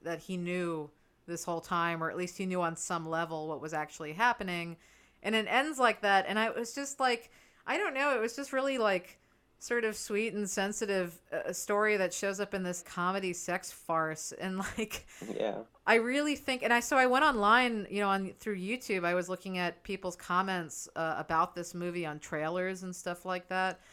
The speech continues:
Speaker 1: And it was really
Speaker 2: Mm-hmm.
Speaker 1: interesting to see how many people were commenting saying, "Oh, I remember this movie in theaters and I laughed my ass off. This was so funny.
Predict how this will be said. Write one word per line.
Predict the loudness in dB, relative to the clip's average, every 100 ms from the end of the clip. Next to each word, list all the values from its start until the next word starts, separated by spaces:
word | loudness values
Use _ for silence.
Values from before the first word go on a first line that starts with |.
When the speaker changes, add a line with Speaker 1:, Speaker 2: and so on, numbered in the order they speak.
| -10
Speaker 1:
And | -6
it | -2
was | -2
really | -2 -2
Speaker 2:
Mm-hmm. | -4
Speaker 1:
interesting | -4 -6 -6 -6
to | -6
see | -6 -4 -2
how | -2
many | -2 -4
people | -4 -2 -2
were | -4
commenting | -2 -2 -2 -4 -6 -8
saying, | -6 -4 -2 -4 -8 -16 _ _ 4
"Oh, | 8 8
I | 8
remember | 6 2 2 2
this | 2 0
movie | 0 0 -2
in | -2 -6
theaters | -4 0 2 2 0 2 0 -2 -4
and | -4
I | -2
laughed | -2 -2 -4
my | -6 -6
ass | -2 -2 -2 -2
off. | 0 2 2 0
This | -6 -8
was | -10 -10
so | -10 -10 -6
funny. | 2 4 4 0 -2 -4 -6